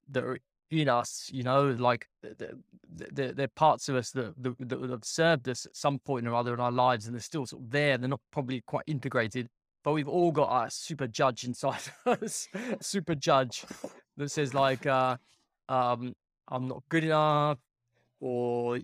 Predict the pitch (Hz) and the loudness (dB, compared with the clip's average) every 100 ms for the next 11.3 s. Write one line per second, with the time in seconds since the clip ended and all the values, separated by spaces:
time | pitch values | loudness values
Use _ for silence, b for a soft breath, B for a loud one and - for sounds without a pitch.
0 | - 85 143 135 135 143 135 - - 127 | -10 -14 -8 -2 2 4 2 0 0 0
1 | 123 143 135 131 147 143 139 _ _ - | 0 -2 0 0 0 0 -4 _ _ -4
2 | 160 175 - 175 156 185 170 208 175 - | -2 0 0 -2 0 0 2 2 2 0
3 | 170 165 160 147 156 165 - - 139 143 | -4 0 0 0 0 0 0 -6 -6 -8
4 | - - 156 - 135 - 127 113 120 135 | -10 -6 -6 -4 -8 -6 -6 0 2 0
5 | _ - 143 135 - 127 135 - - 139 | _ -6 -2 -2 -2 0 -2 0 2 2
6 | - _ _ - 139 120 - - 123 - | 0 _ _ 2 2 2 -2 -2 -2 -6
7 | _ _ _ _ _ 151 143 143 143 139 | _ _ _ _ _ 2 2 2 2 4
8 | 135 139 139 - _ _ _ _ - 160 | 4 4 -2 -10 _ _ _ _ 0 0
9 | 165 180 - 143 151 139 - _ - - | 2 -2 -2 -4 2 2 0 _ -14 -10
10 | - - - 165 - 190 - _ 170 185 | -10 -8 -2 0 2 2 0 _ 0 2
11 | 143 127 131 | 0 0 -2